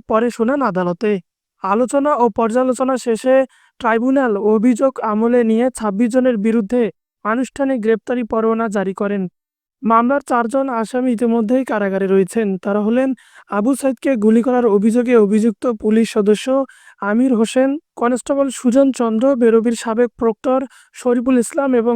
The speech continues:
ছাত্রলীগের সাবেক সাধারণ সম্পাদক ইমরান চৌধুরী। গত বছরের ষোলো জুলাই ছাত্র আবু সাইদের নির্মম হত্যাকাণ্ড বাংলাদেশের কোটা সংস্কার আন্দোলনের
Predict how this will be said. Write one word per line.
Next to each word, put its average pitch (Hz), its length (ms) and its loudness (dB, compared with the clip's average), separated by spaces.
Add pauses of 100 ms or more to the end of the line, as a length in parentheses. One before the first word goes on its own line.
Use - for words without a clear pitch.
ছাত্রলীগের 262 680 -2
সাবেক 226 300 -2
সাধারণ 233 380 -2
সম্পাদক 220 520 -2 (380)
ইমরান 254 400 4
চৌধুরী। 214 460 2 (500)
গত 214 280 -2
বছরের 277 520 -2
ষোলো 262 280 -2
জুলাই 233 440 2
ছাত্র 220 380 -4 (120)
আবু 208 220 0
সাইদের 254 420 0 (100)
নির্মম 226 400 4 (360)
হত্যাকাণ্ড 233 680 -4
বাংলাদেশের 226 600 -2 (100)
কোটা 240 320 -2
সংস্কার 254 420 -6
আন্দোলনের 233 560 2